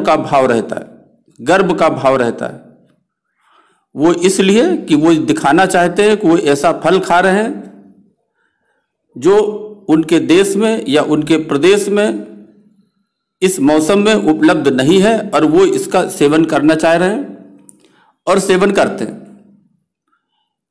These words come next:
इससे वो अपनी विशेष स्थिति दिखाना चाहते हैं, दर्शाना चाहते हैं।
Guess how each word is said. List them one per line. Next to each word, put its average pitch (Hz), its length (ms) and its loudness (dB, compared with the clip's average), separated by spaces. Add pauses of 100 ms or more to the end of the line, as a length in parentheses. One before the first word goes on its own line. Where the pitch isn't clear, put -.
(100)
इससे 226 480 0
वो 175 200 2
अपनी 180 480 0 (600)
विशेष 190 480 0
स्थिति 170 400 -2
दिखाना 156 440 0
चाहते 131 340 -2
हैं, 123 100 -4
दर्शाना 156 400 2
चाहते 123 340 -4
हैं। - 440 -20